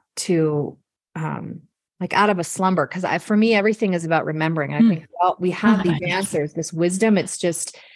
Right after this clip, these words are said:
Speaker 1: we've fallen asleep.
Speaker 2: Oh,
Speaker 1: And,
Speaker 2: yes, yes.
Speaker 1: um, in the beginning, it, you might need to do the work by yourself
Speaker 2: Mm-hmm.
Speaker 1: until you even feel like, you know, like, until you, you're standing on solid enough ground to then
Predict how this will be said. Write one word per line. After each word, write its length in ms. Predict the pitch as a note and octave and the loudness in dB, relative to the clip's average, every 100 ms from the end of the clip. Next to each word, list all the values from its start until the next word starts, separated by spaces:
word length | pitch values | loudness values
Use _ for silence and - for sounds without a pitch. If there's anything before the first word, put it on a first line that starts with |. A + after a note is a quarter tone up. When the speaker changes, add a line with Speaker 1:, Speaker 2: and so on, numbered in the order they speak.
| - - | -14 -2
Speaker 1:
we've 100 | A#3+ | 0
fallen 260 | A3 G3 | 2 2
asleep. 460 | D3+ - A3+ F3+ - - - | 0 0 2 0 -2 -16 -14
Speaker 2:
Oh, 180 | - - - | -8 -8 -2
Speaker 1:
And, 260 | F3+ F3 | 2 4
Speaker 2:
yes, 20 | E3+ | 4
yes. 280 | D#3 D#3 D#3+ | 2 2 -2
Speaker 1:
um, 120 | D#3+ _ _ _ _ _ _ | -6 _ _ _ _ _ _
in 100 | B3 | 2
the 60 | B3+ | 2
beginning, 340 | A3+ C#4+ E4 | 2 2 2
it, 120 | - | 2
you 120 | A3 | 4
might 320 | B3 B3 G#4+ - | 4 4 2 2
need 220 | G#3+ F3+ | 2 2
to 80 | F3 | 0
do 120 | E3 | 0
the 80 | D#3 | 0
work 280 | D3+ D3 | -4 -6
by 80 | D#3 | -6
yourself 420 | D3 E3+ - - | -6 -8 -8 -4
Speaker 2:
Mm-hmm. 140 | F3 D#3+ | 0 2
Speaker 1:
until 260 | E3 E3 | 0 -2
you 140 | B3 B3+ | -4 -2
even 220 | B3 A#3 | 0 0
feel 320 | - B3 B3+ | 0 0 2
like, 240 | A#3 F#3+ F#3 | 4 2 0
you 160 | F#3+ G3 | -2 0
know, 340 | G3 G#3 - _ _ _ _ C3 | 2 0 -6 _ _ _ _ -6
like, 260 | F3+ F3+ | -6 -4
until 280 | - F#3+ G#3 | -6 -4 -2
you, 240 | G3+ F#3 - | 0 -2 -4
you're 200 | - F3 | -6 -4
standing 440 | F3 - G#3+ G#3 F3 | -2 0 0 0 0
on 340 | E3 D#3+ - _ | -2 -4 -8 _
solid 440 | - A3+ A3+ A#3+ | -4 2 4 4
enough 280 | G#3+ F3+ - | 4 2 -2
ground 420 | F#3+ G3+ B3 F3+ | 0 2 2 0
to 140 | - G3 | -2 -4
then 520 | F3 F#3 F#3 F#3 | 0 0 0 -2